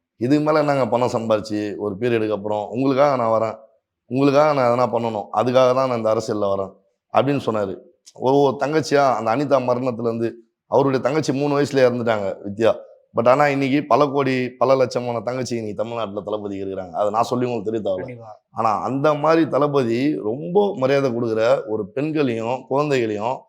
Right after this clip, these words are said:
Speaker 1: இந்த மாதிரி இந்த கரூர் நிகழ்வுல
Speaker 2: ஓகே சார்,
Speaker 1: பண்ணது.
Speaker 2: அப்போ உச்சத்துல இருந்து முந்நூறு கோடி ரூபா வரைக்கும் சம்பளம் வாங்கின நபர், இதன் பிறகு படம் நடிச்சாலும்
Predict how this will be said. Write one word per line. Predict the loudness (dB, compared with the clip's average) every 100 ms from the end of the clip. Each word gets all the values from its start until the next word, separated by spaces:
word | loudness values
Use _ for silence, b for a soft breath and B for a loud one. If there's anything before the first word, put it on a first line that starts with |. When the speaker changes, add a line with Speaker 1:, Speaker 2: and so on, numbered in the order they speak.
| _ _ _ _
Speaker 1:
இந்த | -4 2 4
மாதிரி | 4 2 2 2
இந்த | -2
கரூர் | 0 2 2
நிகழ்வுல | 2 0 0 0 0
Speaker 2:
ஓகே | 0
சார், | 0 2
Speaker 1:
பண்ணது. | 2
Speaker 2:
அப்போ | 2 2 0
உச்சத்துல | 0 2 2 0 -2
இருந்து | -2 -4 -4 -2 -2
முந்நூறு | -2 -6 -2 2 2 2
கோடி | -2 -2 -2
ரூபா | 0
வரைக்கும் | -2 -2 -4
சம்பளம் | -4 -2 0 0
வாங்கின | 0 -4 -4
நபர், | -6 -2 -4
இதன் | -4 -6 -8 -6
பிறகு | -6 -6
படம் | 0 2 2 0
நடிச்சாலும் | -4 -4 -4 -2 -2 -2 -4